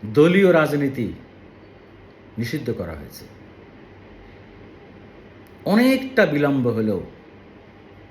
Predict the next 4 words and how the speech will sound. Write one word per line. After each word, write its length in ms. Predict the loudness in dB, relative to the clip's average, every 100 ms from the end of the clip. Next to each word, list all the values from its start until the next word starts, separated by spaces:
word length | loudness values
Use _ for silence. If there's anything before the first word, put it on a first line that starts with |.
| -20 -20 -20 -20 -20 -20 -20 -20 -20 -20 -20 -20 -20 -20 -20 -20 -20 -20 -20 -20 -20 -20 -20 -20 -20 -20 -20 -20 -10 0
জন 200 | 2 2
আকাঙ্ক্ষার 720 | 2 -2 0 0 0 -2 -6 -10 -20 -20 -20 -20 -12 -8
একটি 200 | -6 -4
গুরুত্বপূর্ণ 720 | -2 -4 -4 -4 -2 -2